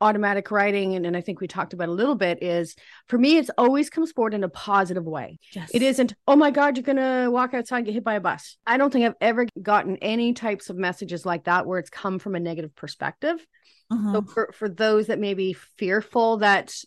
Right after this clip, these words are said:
Speaker 1: you know, "Hey, what if I do this and I get something bad?" And Kim, you may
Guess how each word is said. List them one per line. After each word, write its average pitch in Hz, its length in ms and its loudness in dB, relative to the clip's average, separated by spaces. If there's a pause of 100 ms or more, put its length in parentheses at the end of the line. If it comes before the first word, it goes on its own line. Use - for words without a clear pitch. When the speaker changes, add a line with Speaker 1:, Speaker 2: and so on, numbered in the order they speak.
(140)
Speaker 1:
you 214 120 -6
know, 196 100 -2
"Hey, 208 240 -2
what 196 180 0
if 202 60 -8
I 196 80 -2
do 185 160 -6
this 185 180 -6
and 170 60 -6
I 175 40 -6
get 175 120 -6
something 165 280 -6
bad?" 156 260 -4 (140)
And 208 180 0
Kim, 208 300 0
you 202 160 2
may 196 420 -2